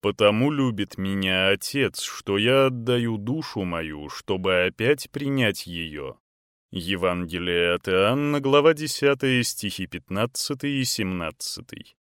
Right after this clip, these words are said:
И перед наступлением крестных страданий сказал ученикам своим в саду Гефсиманском:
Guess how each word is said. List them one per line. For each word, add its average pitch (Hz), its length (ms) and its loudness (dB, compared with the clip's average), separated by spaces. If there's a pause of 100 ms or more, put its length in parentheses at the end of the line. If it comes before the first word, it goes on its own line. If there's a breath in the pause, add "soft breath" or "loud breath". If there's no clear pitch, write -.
(500)
И 98 140 -2
перед 107 320 -2
наступлением 147 1040 0
крестных 98 540 -2
страданий 107 840 0
сказал 113 560 2
ученикам 143 680 2
своим 127 580 2
в - 100 -12
саду 95 380 0
Гефсиманском: 110 1120 -2